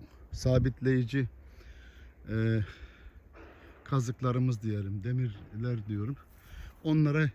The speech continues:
yakın, onların yarısında. Emin olun bir daha geldiğimiz zaman da birçok bitkimiz bu şekilde çıkmış olacak. Kışa doğru girdiğimiz halde bunları da sizinle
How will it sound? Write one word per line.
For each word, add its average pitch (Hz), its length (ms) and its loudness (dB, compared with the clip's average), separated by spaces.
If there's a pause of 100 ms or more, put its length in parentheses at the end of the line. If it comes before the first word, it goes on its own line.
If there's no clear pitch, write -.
(120)
yakın, 123 520 0 (240)
onların 131 360 4
yarısında. 127 680 4 (640)
Emin 180 280 6
olun 156 340 4 (840)
bir 156 160 -2
daha 135 200 4
geldiğimiz 143 580 2
zaman 113 400 2
da 139 200 -2
birçok 143 340 -2
bitkimiz 123 540 -2 (260)
bu 127 140 -4
şekilde 127 460 0 (300)
çıkmış - 480 -4
olacak. 104 400 0 (140)
Kışa 147 480 4
doğru 127 300 6
girdiğimiz 135 680 6
halde 113 420 8 (760)
bunları 143 400 4
da 117 80 0
sizinle 131 600 0